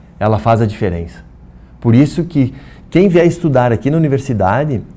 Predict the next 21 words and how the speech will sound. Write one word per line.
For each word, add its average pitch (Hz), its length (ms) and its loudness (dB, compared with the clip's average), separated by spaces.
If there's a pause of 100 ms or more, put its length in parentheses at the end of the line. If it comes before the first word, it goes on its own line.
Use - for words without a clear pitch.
realmente 156 420 2
vai 151 120 2
ter 143 100 -2
uma 139 140 2
experiência 127 580 0
que - 80 -4
vai 131 140 2
diferenciar 151 640 0
ele 139 360 2 (220)
no 123 140 4
momento 117 300 4
que 143 60 -2
ele 123 80 2
vai 120 120 2
pro 131 100 0
mercado 107 380 0
de 104 100 -2
trabalho, 80 540 -6 (480)
como 117 180 4
uma 120 160 4
universidade. 120 880 0